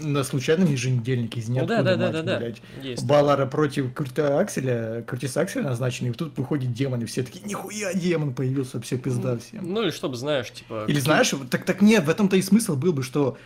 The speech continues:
Speaker 1: типа, э, Финн Балор не мог призвать в нужный
Speaker 2: Не,
Speaker 1: матч
Speaker 2: я за, я
Speaker 1: с-,
Speaker 2: за.
Speaker 1: э,
Speaker 2: Да, да, да, я знаю. Это...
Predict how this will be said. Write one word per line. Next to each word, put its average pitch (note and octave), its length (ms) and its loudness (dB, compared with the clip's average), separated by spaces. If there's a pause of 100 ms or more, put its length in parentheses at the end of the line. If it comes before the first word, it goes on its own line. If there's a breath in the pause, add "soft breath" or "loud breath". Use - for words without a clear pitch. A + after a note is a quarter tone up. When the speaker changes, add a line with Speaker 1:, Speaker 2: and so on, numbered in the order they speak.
(160 loud breath)
Speaker 1:
типа, C3 560 -2
э, C#3 260 -8
Финн B2+ 160 -4
Балор E3 260 4
не C3+ 100 0
мог G3+ 200 2
призвать C#3 340 0
в A#2+ 140 0
нужный D3+ 280 2
Speaker 2:
Не, B2 80 0
Speaker 1:
матч - 160 2
Speaker 2:
я E3+ 80 4
за, F3+ 180 4
я B2 200 4
Speaker 1:
с-, D3+ 40 -6
Speaker 2:
за. D3+ 260 -2
Speaker 1:
э, - 220 -14
Speaker 2:
Да, C3+ 180 -2
да, A2 120 -8
да, B2+ 140 -2
я B2 300 -4
знаю. C#3 340 -8
Это... B2 300 -10